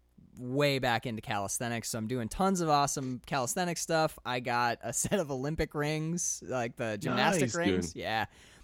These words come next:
Speaker 1: So I was like, I'm like, I need a, I have no pull-up bar. So pulling exercises are really hard to incorporate. I can do pushes anywhere, but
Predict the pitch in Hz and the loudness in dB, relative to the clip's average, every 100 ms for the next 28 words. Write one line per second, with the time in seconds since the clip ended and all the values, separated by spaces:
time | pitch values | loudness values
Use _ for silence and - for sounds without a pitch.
0 | - - 165 160 160 160 147 139 - - | -10 2 6 6 4 2 2 2 -2 -8
1 | 135 135 117 127 156 151 127 - - 57 | -2 -2 0 2 2 0 -4 -14 -20 -6
2 | 110 135 135 117 - 147 98 87 82 78 | 0 0 0 -2 0 0 0 -2 -2 -2
3 | - 110 - 143 143 147 143 156 151 143 | -4 -2 -2 0 -2 -4 -4 -6 -2 -2
4 | 156 147 113 120 127 123 113 104 113 110 | 0 -2 -2 -2 0 -2 -2 -6 -4 -4
5 | 147 160 196 170 - - 98 113 92 - | -2 0 0 -2 -4 -4 -2 -4 -6 -6
6 | 156 131 95 76 85 95 | -4 -2 -4 -6 -6 -8